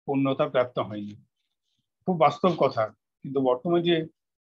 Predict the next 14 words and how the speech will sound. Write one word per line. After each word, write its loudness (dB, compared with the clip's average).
সিচুয়েশনের 0
উপর 0
আমরা 2
দাঁড়িয়ে, -4
সেই -10
situation -2
প্রত্যেক -2
মানুষকে -2
বোঝানোর -2
জন্য -4
আমরা -2
আপ্রাণ -2
চেষ্টা -4
করছি। -10